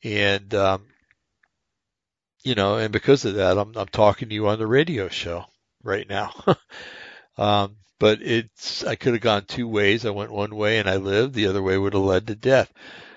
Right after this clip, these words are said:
So, possibly. So, um, no matter what we do,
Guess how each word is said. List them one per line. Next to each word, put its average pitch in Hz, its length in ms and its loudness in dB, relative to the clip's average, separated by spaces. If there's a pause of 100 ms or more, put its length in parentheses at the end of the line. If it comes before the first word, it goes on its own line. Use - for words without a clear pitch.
(240)
So, 104 520 -2
possibly. 117 640 -2 (100)
So, 107 440 0 (500)
um, 107 520 0 (480)
no 120 120 -4
matter 117 260 2
what 135 260 -2
we 131 140 2
do, 107 640 0